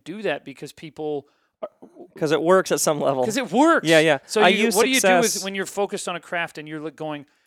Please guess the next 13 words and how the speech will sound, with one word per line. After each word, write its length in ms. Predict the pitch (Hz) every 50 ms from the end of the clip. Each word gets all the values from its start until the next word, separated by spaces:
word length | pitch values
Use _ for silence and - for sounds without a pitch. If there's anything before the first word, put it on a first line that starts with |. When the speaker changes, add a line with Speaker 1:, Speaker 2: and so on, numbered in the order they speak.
| _ _ _
Speaker 1:
"It, 140 | - 160 - -
it's 400 | - 156 151 - - - - 156
not 240 | 160 185 202 196 185
working. 360 | 190 190 - - 127 110 - _ _ _ - -
I, 200 | 139 131 127 - - -
I'm, 240 | 135 127 135 143 123
it's 140 | 135 - -
not 380 | 156 160 160 156 156 - _ _ _ _ _ -
Speaker 2:
I 120 | - 143 151
Speaker 1:
happening 100 | 156 156
for 80 | 160
me"? 80 | 170 180
Speaker 2:
use, 680 | 180 185 185 185 180 180 175 160 147 - - - -